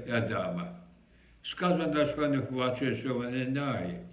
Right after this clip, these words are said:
Вони спочатку подивилися, що вони духовно нагі, а потім і тіло стало нагі, роздіти. Духовна одежа знята.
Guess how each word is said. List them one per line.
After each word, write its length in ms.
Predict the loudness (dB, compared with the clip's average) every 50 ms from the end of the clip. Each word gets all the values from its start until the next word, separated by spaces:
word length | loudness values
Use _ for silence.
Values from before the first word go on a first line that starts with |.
| -20 -20 -20 -20 -18 -6 0
Вони 240 | 2 4 6 6 6
спочатку 540 | 4 2 2 2 2 2 4 4 2 2 4
подивилися, 600 | 4 4 4 4 4 6 6 6 6 6 4 2
що 140 | 2 2
вони 500 | 4 4 4 4 4 4 4 2 2 -2 -6 -12 -16 -20 -20 -14 -4
духовно 840 | 2 4 6 6 4 2 0 2 6 8 8 8 6 6 6 6 6
нагі, 520 | 6 6 4 4 4 4 2 0 -2 -6 -8 -10 -12 -16 -20 -20 -20 -20 -20 -20 -20 -20 -14 -8
а 80 | -6 -4
потім 580 | -2 -2 -2 -2 0 2 4 4 4 4 4
і 160 | 4 4 4
тіло 760 | 4 2 0 2 4 6 6 6 4 4 2 2 0 0 0 -4 -6
стало 520 | -4 -2 0 0 0 0 0 0 -2 -2
нагі, 400 | 0 0 0 0 0 -2 -4 -6 -10 -14 -18 -20 -20 -20 -20 -20 -20 -20 -20 -20 -20 -20 -18 -10 -2
роздіти. 960 | 0 2 2 2 2 0 -2 0 4 4 4 4 4 2 -4 -6 -6 -6 -6 -10 -14 -18 -20 -20 -20 -20 -20 -20 -20 -20 -20 -20 -20 -20 -20 -20 -20 -20 -20 -20 -8 -2
Духовна 600 | -2 0 0 2 2 4 4 6 6 6 6 6
одежа 680 | 4 4 6 6 6 6 6 6 6 4 2 2 0 -2 -6 -12 -16 -18 -20 -20 -20 -20 -20 -20 -20 -20 -20 -20 -20 -14 -12
знята. 760 | -8 -6 -6 -4 -2 0 0 0 0 -2 -4 -8 -10 -10 -12